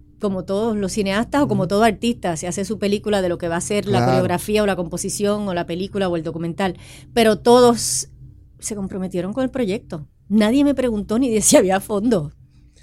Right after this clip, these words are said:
Speaker 2: Sí, sí, sí,
Speaker 1: Sí,
Speaker 2: fue,
Speaker 1: no.
Speaker 2: les gustó la idea.
Speaker 1: Les gustó la idea.
Speaker 2: O sea, les gustó la
Speaker 1: Les
Speaker 2: idea.
Speaker 1: gustó
Speaker 2: Es
Speaker 1: la idea.
Speaker 2: que, eh, vas a ver cómo puedo decirte, no suene feo, pero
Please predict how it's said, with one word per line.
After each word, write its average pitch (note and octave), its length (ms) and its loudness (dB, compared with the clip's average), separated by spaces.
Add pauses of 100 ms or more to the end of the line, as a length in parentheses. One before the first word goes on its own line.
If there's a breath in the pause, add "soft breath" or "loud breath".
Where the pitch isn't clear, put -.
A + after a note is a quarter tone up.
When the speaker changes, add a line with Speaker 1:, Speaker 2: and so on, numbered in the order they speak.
Speaker 2:
Sí, D#3 180 0
sí, D3+ 140 0
sí, C#3+ 140 0
Speaker 1:
Sí, C4+ 100 4
Speaker 2:
fue, B3+ 60 6
Speaker 1:
no. A3 240 6 (160)
Speaker 2:
les C#3 120 6
gustó C3+ 280 4
la D3 60 6
idea. G#2 280 2
Speaker 1:
Les B3 140 6
gustó A3 240 2
la G#3+ 60 4
idea. D3 340 0
Speaker 2:
O - 20 -20
sea, B2 120 2
les A2+ 100 2
gustó G#2+ 200 -4
la A#2+ 60 2
Speaker 1:
Les A#2+ 80 4
Speaker 2:
idea. F#3+ 80 0
Speaker 1:
gustó - 180 -2
Speaker 2:
Es F#3+ 60 0
Speaker 1:
la F#3 60 -2
idea. F3 280 4
Speaker 2:
que, - 100 -14 (1400 soft breath)
eh, C#3 500 4 (120)
vas B2 200 -2
a - 40 4
ver D3 80 0
cómo D3+ 240 -2
puedo D3 240 6
decirte, C3+ 380 0
no C3+ 120 0
suene C#3 220 0
feo, A#2 460 0
pero A#2+ 720 4